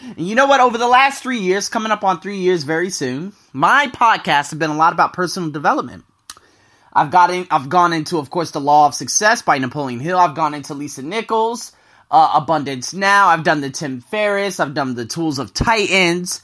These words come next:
I've also done Dale Carnegie's How to Win and Influence People, along with How to Stop Worrying and How, uh, How to Start Living.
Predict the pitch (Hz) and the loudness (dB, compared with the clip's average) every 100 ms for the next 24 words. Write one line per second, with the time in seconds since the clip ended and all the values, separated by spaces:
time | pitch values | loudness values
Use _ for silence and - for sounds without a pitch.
0 | _ _ _ - 156 160 170 196 151 160 | _ _ _ -4 0 2 2 0 -2 0
1 | 143 147 180 151 185 180 165 156 156 156 | 0 2 2 2 2 0 0 -2 -2 2
2 | 165 151 160 180 165 165 226 220 226 202 | 2 2 -2 -2 -2 -4 -6 -4 -4 -4
3 | - 214 196 190 151 156 156 147 139 165 | -6 -8 -4 -2 2 2 0 -4 -2 0
4 | 156 151 156 - 147 143 131 120 147 139 | 0 2 0 0 -6 -6 -10 -4 0 0
5 | 139 131 120 113 156 139 - 135 120 220 | -2 -2 0 2 2 0 -2 -4 0 0
6 | 285 285 269 | 2 0 0